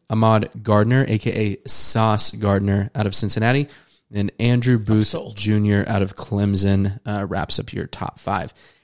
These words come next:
Speaker 1: It's a solid group out of, like, really good schools for the most part that have faced good competition.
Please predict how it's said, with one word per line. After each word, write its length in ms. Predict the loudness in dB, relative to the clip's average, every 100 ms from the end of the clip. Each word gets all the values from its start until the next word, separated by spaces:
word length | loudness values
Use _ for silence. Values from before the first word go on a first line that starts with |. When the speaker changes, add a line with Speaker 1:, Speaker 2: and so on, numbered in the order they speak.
| -2
Speaker 1:
It's 180 | 2
a 100 | 4
solid 480 | 4 4 4 6 4
group 240 | 6 6 6
out 160 | 4
of, 200 | 6 4
like, 300 | 0 -2 -2 -10 -20 -20 -10
really 400 | 2 4 6 4
good 360 | 2 4 4 4
schools 640 | 0 2 4 4 4 2
for 120 | 2
the 60 | 4
most 280 | 4 2 2
part 320 | 2 2 -2 -18 _ _ _
that 460 | 0 4 4 2 -2
have 180 | -2 -2
faced 420 | 0 2 2 0
good 220 | 0 0 0
competition. 800 | -4 -2 -2 -4 -4 -6 -10